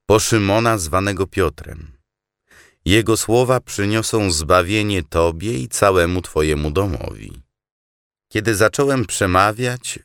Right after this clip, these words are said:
Duch Święty zstąpił na nich, jak kiedyś na nas na samym początku.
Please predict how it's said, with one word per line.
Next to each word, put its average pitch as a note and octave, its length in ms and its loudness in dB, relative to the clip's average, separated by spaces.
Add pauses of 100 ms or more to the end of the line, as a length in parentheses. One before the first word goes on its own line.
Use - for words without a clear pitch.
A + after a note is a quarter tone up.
Duch A2+ 360 -2
Święty F#2 540 -2
zstąpił C#2+ 720 -2
na D2 260 2
nich, F#2+ 400 -6 (540)
jak F2+ 260 2
kiedyś G2 420 -2
na F2 220 2
nas A#1+ 340 -6
na C2+ 120 -2
samym C2 380 -2
początku. - 720 -10